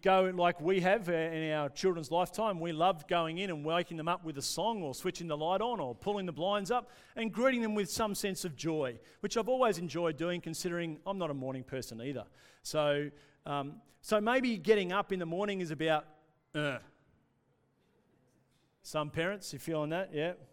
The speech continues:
Uh, yeah. Maybe, um, maybe it's the morning grunt. Maybe it's the wave to the neighbours as they go out the driveway. Maybe you do that in a crowd. Um, the arm wave, the head nod.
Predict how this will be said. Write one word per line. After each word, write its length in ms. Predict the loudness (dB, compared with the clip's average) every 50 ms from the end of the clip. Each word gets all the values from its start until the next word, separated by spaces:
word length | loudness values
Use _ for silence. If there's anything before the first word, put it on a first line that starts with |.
| _ -12 -6
Uh, 280 | -4 -4 -2 -4 -4 -8 -10 -16 _ _ _ _ _ _ _ _ -20 -16 -10
yeah. 200 | -6 -6 -6 -6 -8 -14 _ _ _ _ _ _ _ _ _ _ _ _ _ _ _ _ _ _ _ _ _ _ _ _ _ _ _ _ _ _ _ _ _ _ _ _ -4
Maybe, 580 | 2 4 4 6 6 4 4 2 0 -2 -4 -2
um, 380 | 0 0 0 0 -2 -4 -8 -12 -18 _ _ _ _ _ _ _
maybe 260 | 0 2 2 2 2 0
it's 140 | -2 -4
the 40 | -4
morning 300 | -4 -2 -2 -2 -2 -2
grunt. 260 | 0 2 2 2 2
Maybe 280 | 4 4 4 4 4 0
it's 100 | -2 -4
the 60 | -4 0
wave 320 | 4 6 6 6 6 4
to 80 | 0 -2
the 60 | -2
neighbours 360 | 0 2 2 2 0 0 -4
as 100 | -2 0
they 120 | 0 0
go 160 | 2 2 2 2
out 80 | 2
the 60 | 2
driveway. 400 | 0 -2 -2 -2 -2 -4 -8 -10 -14 _ _ _ _ _ _ _ _ _ _ _ _ _ _ _ _ _ _ _ _ _ 0
Maybe 240 | 2 2 2 4 2
you 100 | 0 0
do 160 | 4 4 6 8
that 180 | 8 6 6
in 40 | 4
a 60 | -2
crowd. 540 | -6 -6 -2 0 2 4 4 4 4 2 -2 -12 -18 -20 _ _ _ _ _ _ _ _ _ _ _ -6
Um, 340 | -4 -2 -2 -2 -2 -6 -10 -16 _ _ _ _ -8
the 240 | -2 0 2 4
arm 240 | 4 6 6 6 6
wave, 420 | 6 6 6 8 6 6 2 -2 -8 -14 -20 _ _ _ _ _
the 80 | 0 6
head 240 | 6 6 6 6 4
nod. 300 | 2 2 2 0 -6